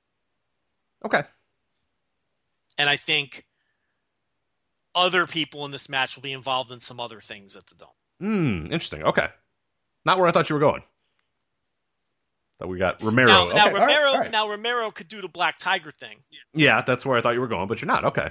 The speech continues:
Speaker 1: all right.
Speaker 2: Or someone else in this match could do a different sort of thing.
Speaker 1: Do you think A C H is lobbying for a, uh, anime character?
Speaker 2: I think A C H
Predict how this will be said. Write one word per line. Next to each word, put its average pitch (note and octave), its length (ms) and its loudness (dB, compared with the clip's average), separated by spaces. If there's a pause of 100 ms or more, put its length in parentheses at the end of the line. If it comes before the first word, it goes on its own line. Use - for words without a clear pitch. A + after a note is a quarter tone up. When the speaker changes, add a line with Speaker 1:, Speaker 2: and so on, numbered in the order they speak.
(160)
Speaker 1:
all D4 60 -4
right. D4+ 140 -6 (840)
Speaker 2:
Or G3 520 -2
someone G#3 380 -4
else F#3+ 220 -6
in F#3 40 -14
this E3+ 160 -10
match D#3 300 -6
could D3+ 160 -14
do D#3 280 -12
a D#3 60 -16
different C#3+ 520 -14
sort B2+ 240 -14
of A2+ 80 -20
thing. G#2 240 -18 (1700)
Speaker 1:
Do G2+ 80 -8
you - 0 -
think G#2+ 120 -4
A G2+ 220 4
C G2+ 160 0
H G2 120 2
is F#2 120 -4
lobbying F#2+ 420 2
for F#2+ 180 -2
a, F#2 80 4
uh, F2+ 80 4
anime G#2+ 400 2
character? A#2 400 0 (160)
Speaker 2:
I G#3 120 0
think - 180 -6
A D4 100 -2
C A#3 220 -6
H - 480 -8